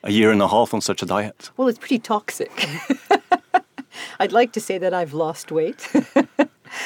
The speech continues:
Speaker 2: Um, and I think that the world has changed, and I think that, that Britain has changed, and unfortunately, Brexit is a, is a consequence of that. But it's a, it's quite a different country from the country that I moved to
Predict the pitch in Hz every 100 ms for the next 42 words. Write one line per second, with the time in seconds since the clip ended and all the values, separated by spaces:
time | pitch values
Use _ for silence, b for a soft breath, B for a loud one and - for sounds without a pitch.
0 | B B B 185 185 190 185 190 214 _
1 | - 220 247 240 285 269 233 226 208 208
2 | 208 185 - - 165 170 - 165 165 -
3 | 165 - 156 - _ - 170 151 185 -
4 | 156 165 - 160 151 147 - 156 151 151
5 | 160 156 160 151 - 147 147 b b b
6 | b 180 170 170 156 151 151 147 - -
7 | 170 170 165 151 160 - 143 - - 71
8 | 65 - 202 - 220 214 b b b b
9 | b b - 226 - - - 339 254 233
10 | 202 180 185 165 170 151 156 147 - 156
11 | - 147 143 143 147 143 - 139 139